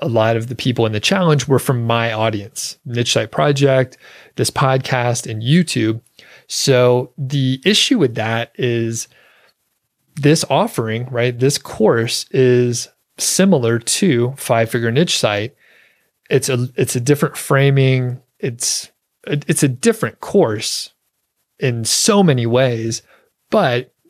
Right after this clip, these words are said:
it looks similar and it would have a similar target as Five Figure Niche, niche Site. Sim-, some of the same people would be interested in both courses. It just depends on maybe where they are in their journey and what they're most interested in.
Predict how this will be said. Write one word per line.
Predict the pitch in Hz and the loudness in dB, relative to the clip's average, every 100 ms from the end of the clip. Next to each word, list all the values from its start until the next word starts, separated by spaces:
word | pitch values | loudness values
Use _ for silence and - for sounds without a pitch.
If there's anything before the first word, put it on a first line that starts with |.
| _ | _
it | 214 | -4
looks | 117 135 185 - | 0 0 0 -2
similar | - - 180 123 107 110 135 _ | 0 2 2 2 0 -2 -6 _
and | 160 120 117 120 | -4 -2 -2 -2
it | 127 | -2
would | 117 113 | 0 0
have | 123 120 | -2 -2
a | |
similar | - - 143 156 160 | -2 0 2 2 0
target | - 110 113 113 110 - | 0 0 2 0 -2 -4
as | 120 113 117 | -2 0 -2
Five | - 113 107 | 0 -2 -2
Figure | 131 117 | -4 -2
Niche, | 160 - - _ _ _ - - | 0 -2 -8 _ _ _ -14 -2
niche | 143 156 | 0 2
Site. | - 120 120 - - - | 0 -4 -10 -16 -20 -16
Sim-, | - - 143 143 | -4 0 0 0
some | - | 0
of | 143 | 0
the | 123 | 0
same | - 151 147 | 2 2 2
people | 135 135 123 | 2 0 2
would | 120 | 0
be | 117 117 | 0 -4
interested | 117 - 117 120 113 | -4 -4 -2 0 0
in | 110 | -2
both | 107 110 107 - - _ | -2 -2 -2 -4 -16 _
courses. | - 196 165 - 123 120 | -4 0 2 2 0 0
It | 120 | -2
just | 117 - | -2 -4
depends | 123 127 120 113 | -4 -4 -2 -2
on | 110 110 104 - - - - | -2 -4 -6 -14 -20 -12 -6
maybe | 131 117 | -2 2
where | 113 113 | 2 4
they | 113 | 4
are | 110 | 2
in | 110 | 2
their | 110 | -2
journey | 113 - 185 170 160 156 | -2 2 4 4 4 2
and | 139 123 | 0 -2
what | 113 | -2
they're | 120 | -2
most | 117 117 110 - | -2 -2 -4 -4
interested | 127 117 120 - 120 110 | -4 -2 -2 0 0 0
in. | 113 113 | -2 -10